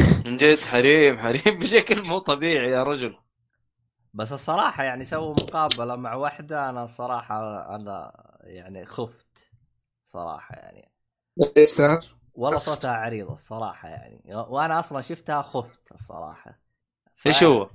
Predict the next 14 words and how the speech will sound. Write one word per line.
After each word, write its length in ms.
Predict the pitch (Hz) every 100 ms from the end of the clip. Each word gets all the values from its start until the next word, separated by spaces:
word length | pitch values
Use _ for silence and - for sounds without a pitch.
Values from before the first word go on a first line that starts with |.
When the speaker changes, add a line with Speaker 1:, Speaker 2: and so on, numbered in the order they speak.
| _ -
Speaker 2:
آه، 600 | 107 85 90 87 82 87
كانوا 280 | 101 202 202
بيسوون 340 | 151 185 170
مقابلة 500 | 135 131 151 110 101
مع 140 | 107 110
الجماهير 500 | 117 117 120 110 98
قبل 300 | 107 104 110
لا 80 |
يجون. 460 | 107 101 92 110 - _ _
آه، 220 | 117 120 120
وش 200 | 117 120
رأيكم 480 | 117 113 113 110
وزي 180 | 104 110
كذا؟ 360 | 107 104 101